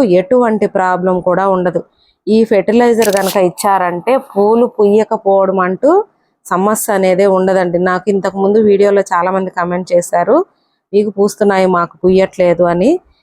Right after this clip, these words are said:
సేమ్ నేను చేసేటివి మీకు చూపిస్తున్నానండి. ఇవి తప్ప నేను బయట నుంచి ఏమి ఇవ్వను. మంచి ఫ్లవరింగ్ అయితే తీసుకోవచ్చు. నేను ఇంతకుముందు చెప్పాను కదా మీకు ఒక మంచి టిప్ చెప్తానని, అది ఏంటంటే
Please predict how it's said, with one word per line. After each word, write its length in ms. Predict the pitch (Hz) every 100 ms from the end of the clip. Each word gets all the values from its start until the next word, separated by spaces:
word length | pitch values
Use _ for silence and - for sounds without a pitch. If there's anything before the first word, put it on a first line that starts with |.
| _
సేమ్ 340 | - 196 208 226
నేను 220 | 214 196 185
చేసేటివి 540 | 196 196 220 214 233
మీకు 260 | 202 196 214
చూపిస్తున్నానండి. 840 | 202 185 185 - 180 175 175 190
ఇవి 160 | 190 190
తప్ప 220 | 185 -
నేను 280 | 208 190 185
బయట 280 | 233 180 175 180
నుంచి 280 | 180 170 302 466 - _ _ -
ఏమి 380 | 175 185 196 202
ఇవ్వను. 320 | 185 185 190
మంచి 320 | 262 185 180 208
ఫ్లవరింగ్ 460 | 196 175 185 185
అయితే 180 | 175 170
తీసుకోవచ్చు. 580 | 269 190 180 - 170 170 - _ _ _
నేను 160 | 202 208
ఇంతకుముందు 420 | 214 220 208 226
చెప్పాను 400 | 247 214 226 214
కదా 160 | 202 202
మీకు 240 | 277 208 226
ఒక 160 | 196
మంచి 360 | 202 180 196 190
టిప్ 220 | 202 196 -
చెప్తానని, 580 | 208 - 190 180 202 392 480 _ _ _
అది 220 | - 180 190
ఏంటంటే 540 | 180 185 190 180 180